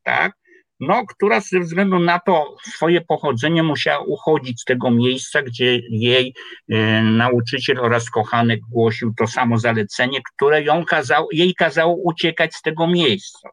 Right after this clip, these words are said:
tak. No więc, ym, potem zresztą,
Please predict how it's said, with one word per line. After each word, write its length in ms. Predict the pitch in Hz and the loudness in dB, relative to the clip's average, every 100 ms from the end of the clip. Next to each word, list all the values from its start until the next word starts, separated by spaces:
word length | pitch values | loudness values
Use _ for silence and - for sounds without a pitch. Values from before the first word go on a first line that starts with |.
| - | -4
tak. 280 | 107 120 - - - - - - | 0 0 -4 -18 -20 -20 -10 -2
No 120 | 131 | 0
więc, 320 | 170 180 - | 2 2 0
ym, 320 | 170 165 170 156 - 151 123 | -2 2 2 0 0 -2 0
potem 360 | 185 208 190 139 | 0 0 0 0
zresztą, 540 | 151 180 - 156 139 | 2 0 0 -2 -2